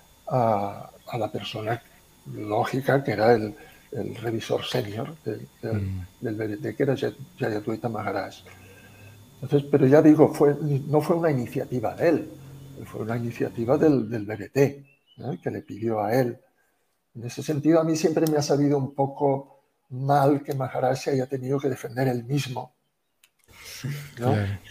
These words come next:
Speaker 1: Cuando en realidad se lo encomendaron. Él, él, él, él, él hizo un servicio al B B T, y el B B T en esto siempre le ha,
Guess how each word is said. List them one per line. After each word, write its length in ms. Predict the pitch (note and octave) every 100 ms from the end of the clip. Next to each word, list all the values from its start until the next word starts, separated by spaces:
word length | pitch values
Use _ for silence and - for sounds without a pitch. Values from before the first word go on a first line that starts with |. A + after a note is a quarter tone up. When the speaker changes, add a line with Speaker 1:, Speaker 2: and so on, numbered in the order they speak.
| - _ _ -
Speaker 1:
Cuando 220 | C#3+ C#3+
en 60 | C#3+
realidad 460 | C#3 C3+ D#3+ - -
se 160 | F#3+
lo 80 | E3+
encomendaron. 720 | C#3 C3+ G#2+ G2+ A#2 G2+ G2+ - _ _ _ _ - - - G#2
Él, 220 | G#2+ -
él, 240 | B2 B2
él, 320 | B2+ B2+ B2+ -
él, 220 | C#3 B2+ -
él 160 | C3 C3+
hizo 220 | D3 D#3+
un 80 | C#3
servicio 640 | B2+ A2+ C#3+ D#3+ - B2+
al 80 | G#2
B 100 | G#2+
B 140 | G2
T, 280 | - G2+ C#3+ - _ _ _ _ _ _
y 60 | -
el 80 | A2+
B 100 | A2+
B 120 | G#2
T 120 | -
en 120 | A#2
esto 220 | B2 - C3+
siempre 440 | B2+ B2 A#2+ A#2+
le 180 | A2 G2+
ha, 320 | G#2+ G#2+